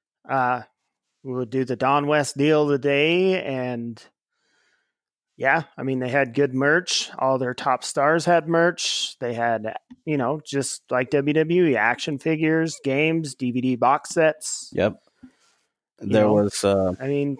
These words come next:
Speaker 1: they had, they had a good talent roster, and they had good people running it, you know, for the most part.
Speaker 2: Some of the other stuff, or some of the other guys that I haven't mentioned, but that were there pretty early on and were part of,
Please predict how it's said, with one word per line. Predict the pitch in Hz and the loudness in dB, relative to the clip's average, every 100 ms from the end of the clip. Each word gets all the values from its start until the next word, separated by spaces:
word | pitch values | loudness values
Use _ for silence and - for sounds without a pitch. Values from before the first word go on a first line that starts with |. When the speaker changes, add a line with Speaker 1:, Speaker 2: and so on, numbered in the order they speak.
| - | 0
Speaker 1:
they | 147 | 2
had, | 139 170 202 175 170 | 4 4 4 0 -2
they | 156 | 0
had | 139 156 | 2 2
a | 160 | 2
good | 180 160 | 2 0
talent | 165 175 190 - | 2 2 2 2
roster, | 151 151 - 165 180 | 0 0 0 0 2
and | 165 | 0
they | 143 | -2
had | 127 143 143 135 - - _ _ _ 127 | 0 2 2 -2 -10 -20 _ _ _ -2
good | 151 - | -2 0
people | 175 165 160 | -2 2 2
running | 131 202 208 | 2 2 0
it, | 104 - _ - - | -2 -6 _ -16 -4
you | 151 | -2
know, | 135 139 | 0 -2
for | 160 131 | -4 -6
the | 117 | -6
most | 120 113 - | -4 -6 -6
part. | 113 98 | -8 -6
Speaker 2:
Some | - 135 | 0 2
of | 147 | 4
the | 123 | 4
other | 135 | 2
stuff, | 123 - 95 92 - - - | 0 0 0 0 -8 -14 -4
or | 98 | -2
some | - 117 | 0 2
of | 113 | 4
the | 104 | 4
other | 110 | 4
guys | 98 98 92 90 - - - - | 4 2 2 -2 -8 -14 -18 -6
that | 92 78 | -2 0
I | 87 | -2
haven't | - 104 98 90 | 0 2 2 0
mentioned, | 98 98 - 85 87 - | 0 -2 -4 -4 -4 -2
but | 92 | -2
that | - 87 | 0 0
were | 87 | 0
there | 101 101 101 98 87 87 - _ | 0 0 0 0 -2 -6 -12 _
pretty | - 127 110 | 0 2 4
early | 104 95 90 | 4 2 2
on | 92 82 65 80 _ _ _ _ - | 0 -2 -6 -10 _ _ _ _ -6
and | 98 98 | -4 -2
were | 92 | -4
part | - 107 101 101 | -2 2 4 4
of, | 98 92 90 | 2 0 -2